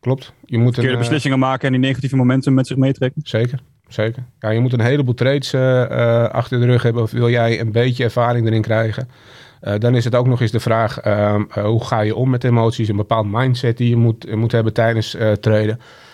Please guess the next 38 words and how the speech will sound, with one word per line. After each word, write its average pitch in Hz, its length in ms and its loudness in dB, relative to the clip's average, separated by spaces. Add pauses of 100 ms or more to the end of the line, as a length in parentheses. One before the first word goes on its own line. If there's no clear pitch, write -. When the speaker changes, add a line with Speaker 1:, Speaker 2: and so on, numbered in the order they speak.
(160)
Speaker 1:
En 110 140 -2
met 127 160 0
beleggen 147 400 2
heb 131 180 0
je 131 80 0
dat, 123 240 0
eh, 113 360 0
minder. 107 520 0 (100)
Ten-, 113 360 -4
tenminste, 123 320 2
ja, 123 160 2
je 117 120 -2
moet 123 140 0
wel 127 100 0
een 123 80 0
bepaald 113 280 0
mindset 123 360 -2
hebben, 107 200 0
want 120 120 4
je 110 60 -2
moet 117 200 0
in 113 100 0
plaats 117 260 0
van 113 100 0
leren 113 220 0
denken 120 240 0
als 113 120 -2
een 107 280 -2
trader, 127 300 2
moet 110 100 0
je 107 60 0
leren 113 280 0
de-, 107 140 0
denken 110 260 0
als 104 120 0
een 101 60 0
belegger. 107 340 -2 (520)
Speaker 2:
Ja. 131 180 -2